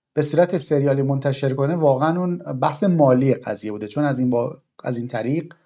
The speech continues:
می‌تونسته که پول بیشتری به دست بیاره، چون به صورت هفتگی می‌تونسته که یک بخش جدید از داستان رو به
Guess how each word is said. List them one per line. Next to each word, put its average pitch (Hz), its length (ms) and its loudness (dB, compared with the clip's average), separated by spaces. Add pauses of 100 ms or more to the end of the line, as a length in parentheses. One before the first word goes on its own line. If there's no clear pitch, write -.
(460)
می‌تونسته 185 520 0
که 175 280 6
پول 202 240 4
بیشتری 165 380 2
به 113 80 -2
دست 107 240 -6
بیاره، 117 180 -4
چون 139 180 -4
به 131 60 -2
صورت 135 240 -2
هفتگی 120 540 -4
می‌تونسته 143 480 -2
که 131 320 -4 (360)
یک 156 200 2
بخش 147 240 0
جدید 135 400 0
از 120 180 2
داستان 135 460 2
رو 127 80 0
به 113 360 0